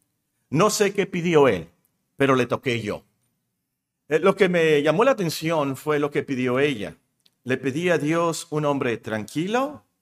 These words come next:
amoroso y paciente". Como veremos en nuestro estudio de Tito dos dos, pedir por un esposo, un novio paciente,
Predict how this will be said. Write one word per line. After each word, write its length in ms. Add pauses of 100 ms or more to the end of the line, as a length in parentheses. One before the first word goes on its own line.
(260)
amoroso 840 (440)
y 100
paciente". 1160 (760)
Como 160
veremos 420
en 100
nuestro 240
estudio 640
de 260
Tito 460
dos 360
dos, 600 (360)
pedir 520
por 160
un 140
esposo, 1160
un 160
novio 680 (200)
paciente, 840